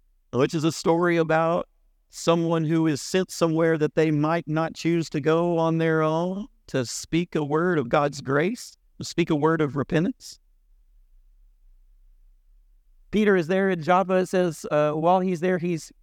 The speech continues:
uh, he's in this, um, he's praying. And it says that he became hungry and he wanted something to eat.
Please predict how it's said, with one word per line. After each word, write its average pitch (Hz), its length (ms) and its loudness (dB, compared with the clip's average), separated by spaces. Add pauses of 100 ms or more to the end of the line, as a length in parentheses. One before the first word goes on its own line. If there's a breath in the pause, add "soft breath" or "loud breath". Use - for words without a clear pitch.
uh, 139 280 0
he's 156 420 -2
in 202 260 2
this, 175 560 0 (340)
um, 131 560 -2
he's 160 200 -2
praying. 214 560 -2 (160)
And 156 100 -2
it 175 80 -2
says 208 280 0
that 175 180 0
he 208 140 0
became 214 420 0
hungry 202 480 2
and 170 100 0
he 180 80 0
wanted 190 380 0
something 185 480 0
to 170 200 -4
eat. 233 500 -2